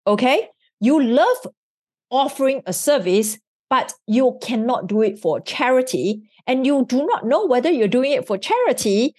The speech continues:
even though you may th-, be thinking that I'm charging the money. But if you do not know your numbers, whatever you're charging may be a loss.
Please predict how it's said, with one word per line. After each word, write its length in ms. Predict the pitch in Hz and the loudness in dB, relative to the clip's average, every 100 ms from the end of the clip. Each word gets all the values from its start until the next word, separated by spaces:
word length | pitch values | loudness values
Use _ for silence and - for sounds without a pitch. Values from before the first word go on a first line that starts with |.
| _ | _
even 360 | - 277 349 277 | -2 0 0 2
though 200 | 214 262 | 2 2
you 180 | 214 190 | 2 0
may 220 | 190 185 | 0 -2
th-, 320 | - 202 180 | -2 -2 -2
be 140 | 180 185 | -4 -2
thinking 340 | 226 208 240 | -2 -2 -2
that 140 | 247 | -4
I'm 180 | 233 226 | -4 -10
charging 460 | 214 - 277 349 320 | -10 -6 -4 -4 -4
the 80 | 196 | -4
money. 500 | 269 539 285 311 453 _ _ _ | -2 -2 -2 -2 -4 _ _ _
But 240 | 262 247 - | -4 -4 -2
if 140 | 262 214 | -4 -2
you 100 | 226 | -2
do 260 | 202 233 269 | -2 -2 -2
not 200 | 440 - | -2 -2
know 100 | 311 | 0
your 160 | 277 | 0
numbers, 420 | 190 196 214 277 277 | 0 -2 0 0 0
whatever 380 | 220 226 247 | -2 -2 -2
you're 180 | 370 226 | 0 -2
charging 480 | 196 220 226 269 208 | -2 -4 -2 -4 -2
may 120 | 214 | -2
be 160 | 190 196 | 0 0
a 80 | 190 | 0
loss. 500 | 285 359 - - | 0 0 -4 -10